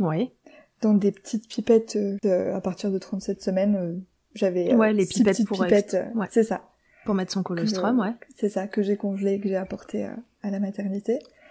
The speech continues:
Speaker 2: Et en fait, tout était noté dans mon projet de naissance, hein. J'avais bien prévu, euh, qu'on n'utilise pas de biberon, qu'on utilise mon lait principalement, que j'allais l'exprimer dans une petite cuillère. J'avais vraiment suivi, euh, tous les conseils de Julie, euh, à la
Speaker 1: Mhm.
Speaker 2: règle. Et, euh,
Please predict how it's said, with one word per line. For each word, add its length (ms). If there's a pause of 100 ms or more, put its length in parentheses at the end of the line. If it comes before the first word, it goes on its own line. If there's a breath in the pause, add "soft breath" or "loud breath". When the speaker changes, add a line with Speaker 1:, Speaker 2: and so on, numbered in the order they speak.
(240 loud breath)
Speaker 2:
Et 60
en 40
fait, 160
tout 200
était 180
noté 260
dans 100
mon 120
projet 320
de 60
naissance, 360
hein. 80
J'avais 280
bien 160
prévu, 440
euh, 100 (460 soft breath)
qu'on 140
n'utilise 440
pas 120
de 60
biberon, 460 (420 soft breath)
qu'on 180
utilise 400
mon 120
lait 120
principalement, 680
que 120
j'allais 220
l'exprimer 400
dans 140
une 160
petite 240
cuillère. 320
J'avais 160
vraiment 260
suivi, 460
euh, 80 (480 loud breath)
tous 100
les 140
conseils 400
de 100
Julie, 360
euh, 100 (300)
à 80
la 100
Speaker 1:
Mhm. 60
Speaker 2:
règle. 220 (920 loud breath)
Et, 160
euh, 520